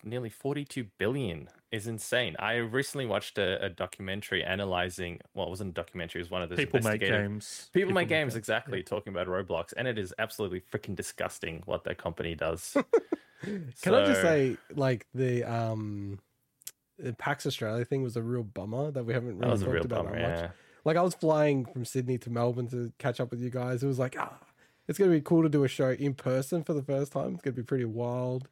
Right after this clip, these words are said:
Speaker 3: And
Speaker 1: Yeah.
Speaker 3: yeah, like, it feels like a million years ago, but that was only gonna be, like, two months ago.
Speaker 1: Yep.
Speaker 3: Like, that is in-,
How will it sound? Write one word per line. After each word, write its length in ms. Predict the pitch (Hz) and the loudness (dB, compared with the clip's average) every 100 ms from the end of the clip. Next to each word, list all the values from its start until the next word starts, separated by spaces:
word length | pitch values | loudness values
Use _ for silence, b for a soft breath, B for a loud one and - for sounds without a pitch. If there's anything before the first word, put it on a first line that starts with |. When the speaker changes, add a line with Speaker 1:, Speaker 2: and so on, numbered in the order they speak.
| B B B | B B B
Speaker 3:
And 120 | - - | -2 4
Speaker 1:
Yeah. 140 | - | 6
Speaker 3:
yeah, 220 | 165 208 113 | 6 6 4
like, 160 | 165 | 2
it 140 | 180 180 | 4 4
feels 160 | 269 294 | 4 4
like 140 | 196 | 4
a 60 | 151 | 4
million 480 | 165 208 208 160 | 6 6 8 8
years 180 | 147 180 | 6 6
ago, 200 | 165 127 | 6 4
but 100 | 113 | 4
that 100 | 147 | 4
was 120 | 196 - | 2 2
only 240 | 160 170 | 4 6
gonna 180 | 147 139 | 6 4
be, 340 | 127 127 127 127 | 4 4 2 0
like, 320 | 120 107 - _ - | -2 -4 -6 _ -4
two 460 | - 151 143 139 127 | 4 6 6 4 4
months 240 | 131 190 | 2 2
ago. 280 | - 82 64 - _ - | -2 -6 -10 -14 _ -2
Speaker 1:
Yep. 280 | 98 143 - | 2 2 0
Speaker 3:
Like, 120 | 165 - | -2 2
that 200 | 262 196 | 2 4
is 140 | 180 | 4
in-, 140 | 165 | 4